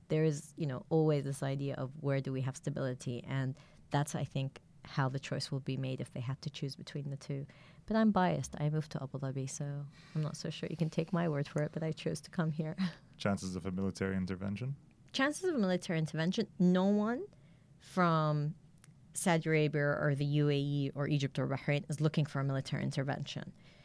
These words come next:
Speaker 1: It's been interesting to see that Qatar started speaking about, you know, the Turkish military base and that we've got muscle and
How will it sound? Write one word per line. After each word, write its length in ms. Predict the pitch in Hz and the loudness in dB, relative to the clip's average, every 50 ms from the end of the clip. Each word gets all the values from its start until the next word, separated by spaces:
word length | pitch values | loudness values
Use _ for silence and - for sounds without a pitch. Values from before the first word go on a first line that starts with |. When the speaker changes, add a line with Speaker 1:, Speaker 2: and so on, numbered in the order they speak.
| - - - - - | -20 -20 -20 -14 -6
Speaker 1:
It's 100 | - - | 0 4
been 100 | 180 180 | 6 8
interesting 460 | 180 190 202 220 208 - - 156 156 147 | 10 10 10 8 6 6 4 2 2 2
to 100 | 151 151 | 2 0
see 260 | - - 156 151 151 | 0 0 0 0 0
that 200 | 143 143 - - - | 0 -2 -2 -2 0
Qatar 580 | - 151 151 - 147 143 143 143 147 - - 359 | 0 0 2 2 2 2 2 2 0 -2 -4 -6
started 380 | - - 151 - 113 147 - | -4 -2 0 0 0 -2 -4
speaking 400 | - - 151 143 - 151 143 127 | -2 0 0 0 0 0 -2 -2
about, 220 | 123 123 123 - - | -2 -2 -4 -4 -4
you 100 | - 156 | -4 -4
know, 180 | 131 104 113 120 | -4 -4 -4 -6
the 100 | - 151 | -6 -8
Turkish 500 | - - - 147 147 - - 151 - - | -4 -2 -2 -2 0 0 -2 -2 0 0
military 400 | 151 - 156 - - 147 - 151 | 0 0 -2 -2 -2 -2 -2 -2
base 600 | 151 - 214 226 220 214 208 202 190 185 185 - | 0 0 2 2 4 4 2 2 0 0 -2 -2
and 80 | 143 - | -4 -4
that 60 | 87 | -4
we've 180 | 139 143 - | -4 -4 -4
got 200 | - - - - | -4 -6 -2 2
muscle 720 | 165 170 185 185 - - - 170 165 165 165 165 165 156 151 | 6 6 6 6 6 2 0 2 2 2 4 2 2 2 0
and 180 | 135 120 - | -2 -6 -8